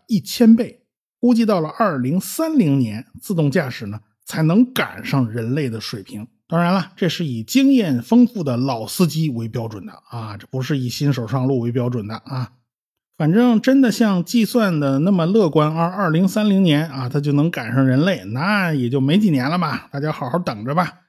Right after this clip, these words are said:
估计自动驾驶的完全实用化呀，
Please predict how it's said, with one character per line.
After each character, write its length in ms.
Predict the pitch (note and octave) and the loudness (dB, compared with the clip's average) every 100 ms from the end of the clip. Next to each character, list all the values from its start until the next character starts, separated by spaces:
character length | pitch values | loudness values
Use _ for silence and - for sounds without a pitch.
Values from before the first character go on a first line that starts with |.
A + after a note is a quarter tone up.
| _ _ | _ _
估 220 | - F#3+ F#3+ | 0 2 4
计 260 | E3 B2 _ _ _ | 2 -4 _ _ _
自 160 | - G#3 | -2 0
动 160 | F#3 | 2
驾 200 | E3+ F#3 | 2 0
驶 200 | D3+ - | -2 -6
的 100 | A#2 | -6
完 240 | A#2 A#2+ G#3+ | -4 0 0
全 180 | A3 F#3+ | 0 -2
实 280 | - B2 | -4 -4
用 180 | C#3 D#3+ | -2 -2
化 240 | C3+ D3 G#2 | -2 -6 -8
呀， 200 | F2+ | -14